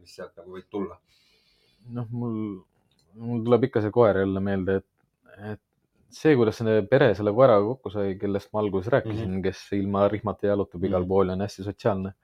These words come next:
Speaker 2: Tema algus oli niimoodi, et nad hoidsid teda lihtsalt kolm päeva.
Speaker 1: Mhm.
Speaker 2: Ja talle pidi andma mingeid ravimeid ja tablette, sest ta käis operatsioonil. Käpad olid tal praegu ka sellised.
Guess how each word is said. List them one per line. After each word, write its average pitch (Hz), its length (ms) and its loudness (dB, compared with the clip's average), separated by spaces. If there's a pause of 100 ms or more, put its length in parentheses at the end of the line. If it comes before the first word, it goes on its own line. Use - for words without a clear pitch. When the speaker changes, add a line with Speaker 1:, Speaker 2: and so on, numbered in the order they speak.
(960)
Speaker 2:
Tema 107 240 2
algus 113 300 6
oli 107 120 0
niimoodi, 110 340 0
et 101 80 -4
nad 107 140 -4
hoidsid 160 400 0
teda 101 220 -2
lihtsalt 110 200 -8
kolm 117 220 -4
päeva. 95 280 -4 (300)
Speaker 1:
Mhm. 101 160 -14 (880)
Speaker 2:
Ja 107 100 -8
talle 117 200 0
pidi 120 220 2
andma 120 200 0
mingeid 113 240 -4
ravimeid 123 640 -4
ja 110 240 0
tablette, 117 440 -2
sest 110 200 -6
ta 113 60 -2
käis 104 180 -2
operatsioonil. 110 680 -4
Käpad 101 340 0
olid 101 200 0
tal 101 140 -2
praegu 95 320 0
ka 95 180 -2
sellised. 90 360 -14